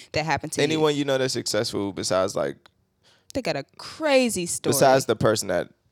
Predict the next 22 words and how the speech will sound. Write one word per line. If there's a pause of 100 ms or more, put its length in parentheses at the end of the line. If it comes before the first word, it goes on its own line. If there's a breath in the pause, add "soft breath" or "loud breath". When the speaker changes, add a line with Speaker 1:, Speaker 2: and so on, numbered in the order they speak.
(260)
Speaker 2:
nepotism
and
it
was
passed
down
Speaker 1:
Yeah.
Speaker 2:
wealth, (320 loud breath)
but
the
person (160)
who
strive
to
get
that (240)
wealth, (880)
it's
always
a
crazy
story.